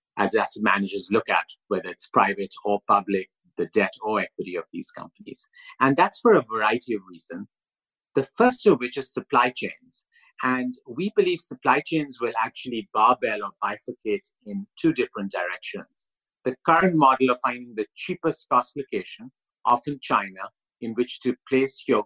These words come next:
globally linked supply chain will change. It was already changing because of the trade war and rising labor costs in China, but that's going to accelerate into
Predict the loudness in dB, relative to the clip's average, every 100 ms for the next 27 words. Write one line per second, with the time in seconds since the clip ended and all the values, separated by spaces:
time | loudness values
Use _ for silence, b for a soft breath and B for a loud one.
0 | _ 0 2 2 -2 -2 -8 -8 -8 -6
1 | 0 2 0 -4 -8 -8 _ _ _ _
2 | -4 0 0 -2 0 0 0 -4 -4 4
3 | 4 4 0 0 0 0 -2 -10 -4 -4
4 | -4 -10 -8 0 0 0 -2 -2 0 -2
5 | -2 -4 -8 -6 -8 -2 -4 -4 _ -6
6 | -4 -4 -10 -20 _ _ -6 -2 -4 0
7 | 0 2 -2 0 0 0 -4 -8 -12